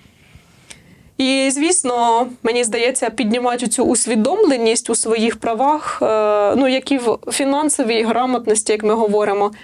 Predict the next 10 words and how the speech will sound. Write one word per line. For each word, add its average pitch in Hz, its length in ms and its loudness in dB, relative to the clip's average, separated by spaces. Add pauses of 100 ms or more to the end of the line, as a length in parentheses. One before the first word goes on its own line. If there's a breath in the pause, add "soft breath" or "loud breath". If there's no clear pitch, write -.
Типу, 233 220 -2
наскільки 269 420 -2
простіше 254 540 -2
життя 214 320 -2
людини 294 400 2
було 208 320 2
б, 196 100 -12 (240 loud breath)
коли 233 520 2
її 226 460 2
би 226 300 2